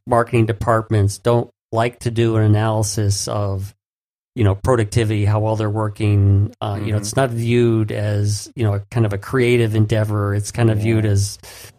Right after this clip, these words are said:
Speaker 1: I don't know, it, it's, it's, um, you know, process optimization is something that gets
Speaker 2: Yeah.
Speaker 1: done on the manufacturing floor. It's not for us marketers. And,
Speaker 2: Right.
Speaker 1: uh, and I think that's a, that is a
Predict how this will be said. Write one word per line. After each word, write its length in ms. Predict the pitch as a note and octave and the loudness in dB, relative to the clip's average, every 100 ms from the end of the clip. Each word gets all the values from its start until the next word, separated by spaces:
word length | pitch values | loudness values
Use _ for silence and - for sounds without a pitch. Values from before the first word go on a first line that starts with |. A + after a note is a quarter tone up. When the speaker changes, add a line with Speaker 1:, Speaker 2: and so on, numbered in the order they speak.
| _ - | _ -6
Speaker 1:
I 80 | A2 | -2
don't 140 | G#2+ | -2
know, 220 | G2+ F#2+ B2 | -2 -6 -8
it, 180 | A2+ G#2 | -8 -8
it's, 340 | A2+ - - | -10 -10 -10
it's, 340 | A#2 G#2 - - | -10 -10 -12 -8
um, 340 | A2 G#2 G#2+ | -4 -2 -4
you 80 | A2+ | -4
know, 60 | G#2 | -8
process 480 | - D#3+ D#3 D3+ C3+ | 0 2 2 2 2
optimization 840 | B2+ - A#2+ A#2 A#2+ A#2+ - A2+ | 2 2 2 2 2 0 0 2
is 140 | G#2+ G2+ | 2 2
something 440 | A#2+ A#2 A2 G#2 | 0 0 2 2
that 180 | G#2 G2+ | 2 0
gets 240 | - A2 - | -4 -4 -2
Speaker 2:
Yeah. 40 | |
Speaker 1:
done 180 | A2+ G#2 | 2 2
on 100 | G2 | 2
the 40 | G2 | 2
manufacturing 760 | G#2+ G#2+ G2+ A#2 A#2 A#2+ G#2 | 2 2 2 -2 -4 -2 -2
floor. 420 | G2 G#2+ G2+ G2+ | -4 -6 -6 -6
It's 140 | G2+ - | -8 -6
not 140 | A#2 | -8
for 180 | - A2+ | -6 -4
us 160 | G2+ - | -4 -2
marketers. 640 | A2+ A2+ G#2+ G#2+ A2 - - _ _ _ _ - | -4 -4 -6 -10 -10 -16 -20 _ _ _ _ -4
And, 300 | A2+ A2 G#2 | 0 2 4
Speaker 2:
Right. 200 | G#2 G#2+ | 4 2
Speaker 1:
uh, 180 | G#2+ G#2 | 0 -2
and 140 | A#2+ A#2+ | -2 0
I 80 | A#2+ | 2
think 200 | D3+ - | 2 2
that's 240 | B2 - | 0 2
a, 280 | A#2 G#2 - | 0 -2 -4
that 140 | A#2 B2 | -2 0
is 140 | A2 | 0
a 220 | A2 G2+ | 0 -2